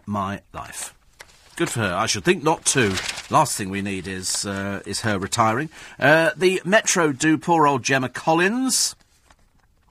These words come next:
I want Ant and Dec to do Bush Tucker trials. I'm sorry, why should they just stand there and get paid a small fortune?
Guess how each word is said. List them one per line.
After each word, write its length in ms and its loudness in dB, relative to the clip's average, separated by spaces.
I 120 0
want 280 -4
Ant 280 0
and 120 -4
Dec 240 -8
to 80 -10
do 160 -6
Bush 280 -12
Tucker 240 -12
trials. 480 -6
I'm 100 -6
sorry, 320 -2
why 140 0
should 160 -6
they 100 4
just 220 -2
stand 300 0
there 80 -4
and 80 -6
get 120 -14
paid 160 -4
a 40 -10
small 280 -4
fortune? 560 -6